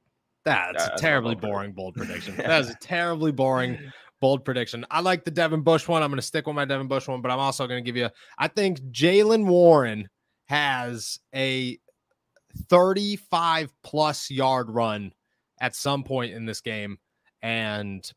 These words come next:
Speaker 1: possibly outrushes Najee in terms of yards. Not, no nag on Ro-, on Najee. He's just dealing with a lot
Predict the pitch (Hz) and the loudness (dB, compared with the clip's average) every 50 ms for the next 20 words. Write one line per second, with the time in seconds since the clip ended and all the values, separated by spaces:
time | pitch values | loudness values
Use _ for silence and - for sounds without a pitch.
0 | _ - - - 151 147 156 147 - - 160 143 151 156 151 156 - - 135 135 | _ -8 -2 0 2 2 2 0 0 -2 -2 0 0 2 2 0 0 0 0 2
1 | 135 135 123 - _ _ _ _ - 120 127 127 123 - - 123 117 113 110 101 | 2 0 -2 -6 _ _ _ _ -6 -2 -2 -2 -2 -2 -4 -6 -6 -6 -6 -8
2 | - - - 110 110 110 110 110 107 98 - 107 101 95 98 - _ 104 101 104 | -10 -12 -12 -6 -4 -2 -2 -2 -4 -6 -6 -8 -8 -8 -10 -10 _ -10 -8 -8
3 | 101 98 95 - 110 98 101 98 92 95 85 95 92 90 - - - - - _ | -8 -8 -6 -6 -6 -6 -6 -8 -10 -10 -8 -8 -8 -8 -8 -10 -14 -16 -16 _
4 | _ _ _ _ _ _ - 135 156 170 190 190 170 170 165 165 185 202 202 208 | _ _ _ _ _ _ -2 2 4 4 4 4 4 6 8 8 8 8 6 4
5 | 202 202 196 196 196 196 190 180 160 147 - 139 143 147 151 151 156 156 156 147 | 4 2 2 0 0 0 2 2 2 2 2 0 2 2 2 2 0 -4 -6 -6
6 | 151 156 151 139 123 123 107 107 113 123 - _ - 120 117 113 131 - - 143 | -4 -2 -2 -2 -2 -4 -4 -6 -8 -8 -10 _ -12 -12 -8 -8 -8 -8 -4 -2
7 | 135 139 143 143 143 135 143 139 139 135 139 135 135 127 | -2 0 0 0 -2 -2 -2 -2 0 0 2 0 0 -2